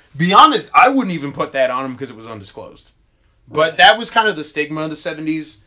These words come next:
Speaker 1: especially in the twentieth century. It's like, he's a weirdie. That was basically what they saw. And they couldn't, they just didn't have the faith there.
Speaker 2: Mm-hmm.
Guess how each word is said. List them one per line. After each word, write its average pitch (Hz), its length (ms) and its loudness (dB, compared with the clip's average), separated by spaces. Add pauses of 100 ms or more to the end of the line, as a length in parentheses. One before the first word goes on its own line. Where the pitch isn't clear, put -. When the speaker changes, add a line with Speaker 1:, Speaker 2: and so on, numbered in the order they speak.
(200)
Speaker 1:
especially 160 400 -6
in 160 60 -8
the - 60 -14
twentieth 156 240 -10
century. 156 220 -12
It's 135 80 -14
like, 127 160 -8 (540)
he's 170 220 -8
a 170 40 -8
weirdie. 135 720 -10 (280)
That 151 120 -2
was 160 120 -4
basically 143 440 -2
what 113 160 -14
they 101 100 -16
saw. - 240 -18 (180)
And 139 140 -6
they 135 100 -2
couldn't, 143 260 -6
they 143 220 -4
just 147 180 -16
didn't 160 180 -2
have 160 140 -8
the 127 60 -20
faith - 320 -12
there. - 400 -20
Speaker 2:
Mm-hmm. 165 160 -16